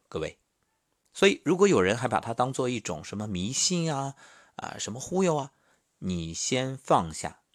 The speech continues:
如果你觉得阴阳不科学，那我告诉你，没什么比这更科学。它是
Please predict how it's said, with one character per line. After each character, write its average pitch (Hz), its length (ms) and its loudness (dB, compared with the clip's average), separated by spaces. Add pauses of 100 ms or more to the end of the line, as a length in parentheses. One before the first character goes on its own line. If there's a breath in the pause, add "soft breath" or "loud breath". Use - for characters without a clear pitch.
(380)
如 175 120 4
果 208 120 6
你 107 120 4
觉 98 140 2
得 113 80 2
阴 147 220 2
阳 92 120 2
不 160 200 0
科 135 200 2
学， - 340 -4
那 123 120 -4
我 92 100 0
告 107 200 0
诉 - 180 -10
你， - 220 -16 (800 soft breath)
没 110 220 6
什 92 120 2
么 87 120 -2
比 78 160 -8
这 - 120 -4
更 82 220 0
科 - 240 -12
学。 - 320 -14 (480)
它 180 140 2
是 - 260 0